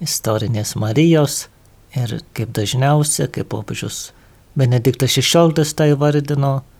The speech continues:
tas istorinis Kristus, istorinė Marija nesutapo su evangeliniu Kristumi ir evangeline Marija. Taigi modernieji teologai, modernieji egzegetai iškasė didžiulę bedugnę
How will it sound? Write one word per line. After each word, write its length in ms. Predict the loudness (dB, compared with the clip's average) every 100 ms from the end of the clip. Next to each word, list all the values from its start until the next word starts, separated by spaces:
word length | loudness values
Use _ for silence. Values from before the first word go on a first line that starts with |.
| _ _ _ -12
tas 240 | -8 -6
istorinis 560 | -8 -4 -2 0 -2 -2
Kristus, 500 | 0 2 2 0 -4 -4
istorinė 560 | -6 -4 -2 -2 -4
Marija 540 | -4 -2 -2 2 2 2 -2 _ _ _ -2
nesutapo 760 | 0 2 0 2 4 4 2 -2
su 280 | -2 -2 0
evangeliniu 800 | 0 0 0 2 2 2 -2 -4
Kristumi 560 | -4 -4 -4 -4 -2
ir 140 | -2 -2
evangeline 640 | -4 -4 -2 -2 -2 -4
Marija. 580 | -4 -2 -2 -2 -2 -2 -8 -20 _ _ _ _
Taigi 340 | -8 -6 -4
modernieji 880 | -6 -6 -6 -4 -4 -4 -4 -4 -4
teologai, 600 | -2 0 2 4 2 2 0
modernieji 560 | 0 -4 -4 -4 -4
egzegetai 680 | -4 -4 -4 0 0 0 0 -2 -4 -20 _ _ _
iškasė 580 | -2 -2 -2 -2 0 0
didžiulę 540 | 0 -2 0 2 4 2 -2 -10 _ _ 0
bedugnę 680 | 2 4 4 4 4 2